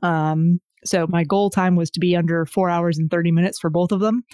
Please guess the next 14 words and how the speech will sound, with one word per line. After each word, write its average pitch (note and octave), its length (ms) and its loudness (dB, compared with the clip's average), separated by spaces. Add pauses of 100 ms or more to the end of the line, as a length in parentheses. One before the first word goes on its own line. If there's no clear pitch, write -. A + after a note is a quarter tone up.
(440)
And D#3+ 100 0
I D#3+ 60 2
ran D#3 220 2
a D#3 80 2
four G#3+ 260 0
twenty-seven F#3+ 560 2
in F3+ 120 4
Berlin F3 380 4
and D#3 100 2
a D#3 60 0
four F3+ 240 0
twenty-nine D#3 500 0
in D#3+ 100 -2
Chicago. - 520 -4